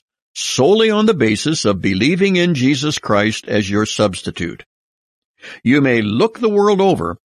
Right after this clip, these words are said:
examine the teaching and doctrines of all the world's great and lesser religions, and you will find nothing that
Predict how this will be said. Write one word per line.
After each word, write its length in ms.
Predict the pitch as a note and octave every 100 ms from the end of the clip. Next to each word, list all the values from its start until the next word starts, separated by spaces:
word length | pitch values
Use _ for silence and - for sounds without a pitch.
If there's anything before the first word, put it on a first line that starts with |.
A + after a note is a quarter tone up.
| -
examine 580 | A#2+ G#2+ A2 D#3 F#3+ F#3
the 80 |
teaching 460 | - D#3+ F3+ G3+ F#3
and 160 | B2 F#2+
doctrines 480 | C#3+ D#3+ F3+ E3
of 120 | G2+ F#2+
all 280 | A#2+ E3+
the 100 | F#3+
world's 460 | F3+ D3 D#3 D3+ A#2
great 360 | - A#2+ E3+ -
and 200 | C#3+ A#2
lesser 340 | A2+ D#3+ - F3
religions, 640 | F3+ C#3+ G2 F#2+ A2 C3+ - _ _
and 160 | - A2+
you 100 | A2
will 160 | G#2+ G#2+
find 540 | - G#2 G#2 F#2 G#2
nothing 520 | F3+ G#3 - A2 A#2
that 200 | A2+ A2